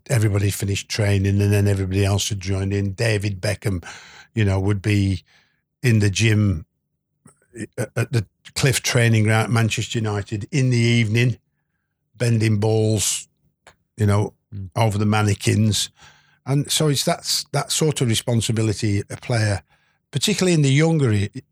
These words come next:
Speaker 1: uh, time, particularly between sort of the ages of, or probably if he comes to a professional at eighteen, from eighteen to, say,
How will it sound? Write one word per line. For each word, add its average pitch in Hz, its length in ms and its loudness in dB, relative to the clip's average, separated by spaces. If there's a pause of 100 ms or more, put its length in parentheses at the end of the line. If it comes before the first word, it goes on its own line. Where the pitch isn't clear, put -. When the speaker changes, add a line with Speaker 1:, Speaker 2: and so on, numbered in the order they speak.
(220)
Speaker 1:
uh, 107 120 -2
time, 95 380 -2 (120)
particularly 135 480 -4
between 120 480 0 (720)
sort 127 280 -2
of 110 100 0
the 110 100 0
ages 110 400 0
of, 98 140 -2 (360)
or 107 100 -8
probably 98 500 -4 (720)
if - 140 -6
he 117 100 -2
comes 113 240 0
to 107 100 0
a 98 60 0
professional - 480 -4
at 110 100 -4
eighteen, 101 400 -2
from 120 180 0
eighteen 110 460 -2
to, 104 140 -4
say, 107 260 0